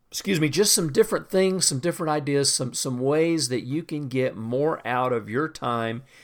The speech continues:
in reading the scriptures so that you can really get your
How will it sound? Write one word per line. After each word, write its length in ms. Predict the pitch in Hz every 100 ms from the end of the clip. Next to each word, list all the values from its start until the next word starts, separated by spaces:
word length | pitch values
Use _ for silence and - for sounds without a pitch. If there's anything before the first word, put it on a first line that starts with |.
| -
in 180 | - 113
reading 400 | 107 120 135 147
the 60 | 135
scriptures 580 | - 123 110 - 101 98
so 200 | 127 110
that 160 | 107
you 280 | 92 123 151
can 580 | 151 - 120 110 107 113 _ _ _ _ _ _ _ _ _ - -
really 300 | 139 151 123
get 280 | 107 139 -
your 240 | 151 127